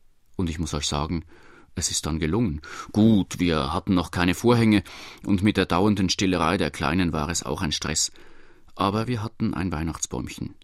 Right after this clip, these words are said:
in unserem neuen Wohnzimmer. Ich hätte da gern ganz viel dazu gesagt. Aber manchmal muss man auch als Pfarrer den Mund halten.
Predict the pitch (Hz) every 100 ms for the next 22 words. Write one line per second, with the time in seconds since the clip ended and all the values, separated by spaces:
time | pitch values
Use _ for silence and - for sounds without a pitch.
0 | - 85 - 78 76 73 71 82 95 95
1 | 104 78 73 - 78 - - - - _
2 | _ - - _ _ _ - 117 139 -
3 | 143 151 123 110 - 80 82 78 80 73
4 | 80 - 82 82 85 - 85 80 71 64
5 | - - - _ - - - - - 87
6 | 101 101 120 - 107 101 98 - 90 -
7 | 80 78 78 - 73 78 78 76 73 78
8 | 76 71 - -